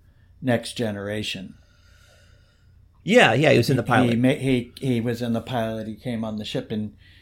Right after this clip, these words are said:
Speaker 1: he was pretty old then.
Speaker 2: Yeah, which, which, by the way, I, I love that. That's probably one of my favorite, like,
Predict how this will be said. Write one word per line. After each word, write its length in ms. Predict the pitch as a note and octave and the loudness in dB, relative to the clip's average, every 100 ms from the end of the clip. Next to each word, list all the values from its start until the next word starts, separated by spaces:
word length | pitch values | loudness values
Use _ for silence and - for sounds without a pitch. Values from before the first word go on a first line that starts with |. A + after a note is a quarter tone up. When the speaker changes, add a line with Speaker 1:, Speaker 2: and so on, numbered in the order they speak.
| - - - | -20 -20 -6
Speaker 1:
he 180 | E3 G3+ | 4 6
was 160 | G3 - | 6 4
pretty 340 | G#3 F3 D#3+ | 2 2 4
old 280 | E3 D3+ A#2+ | 4 4 6
then. 420 | D#3 C#3 G2+ D#2 - _ | 4 4 0 -8 -16 _
Speaker 2:
Yeah, 340 | C#3 C3+ G#2 - _ | 4 4 4 -6 _
which, 380 | D3 C#3 - - | 4 4 -2 -2
which, 200 | D3 - | -2 4
by 140 | D3 | 6
the 80 | C#3 | 6
way, 140 | A2+ A2+ | 4 4
I, 280 | C3+ A2 - - | 4 2 0 0
I 160 | C3+ | 2
love 720 | B2+ A2+ B2 A2+ G2+ A2 - - | 2 2 2 2 0 -6 -14 -4
that. 200 | B2 A#2 | 0 2
That's 160 | C#3 C3 | 2 2
probably 240 | - B2 | 4 4
one 80 | A2 | 4
of 140 | G#2+ | 0
my 40 | - | 0
favorite, 560 | C3 A#2 A2+ G#2+ - - | 2 4 2 0 -4 -8
like, 260 | G2 F2+ | -6 -6